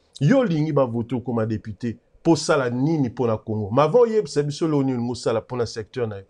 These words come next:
Nini déjà ososala? Parce que faut tokoma otuna question wana.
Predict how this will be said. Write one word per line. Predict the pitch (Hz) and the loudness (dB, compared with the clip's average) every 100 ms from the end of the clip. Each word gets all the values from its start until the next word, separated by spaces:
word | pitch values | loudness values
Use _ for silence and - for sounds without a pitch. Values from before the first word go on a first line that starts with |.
| _ | _
Nini | 139 254 247 | 4 4 4
déjà | 156 139 156 | 2 2 2
ososala? | 143 139 127 127 113 107 - _ _ - | 2 -2 0 -2 -2 -6 -14 _ _ 2
Parce | 135 | 4
que | 214 | 4
faut | 202 247 | 4 2
tokoma | 233 220 208 135 | 2 2 4 2
otuna | 120 147 123 | 0 0 0
question | 127 110 127 | -2 -4 -2
wana. | 110 107 | -2 -4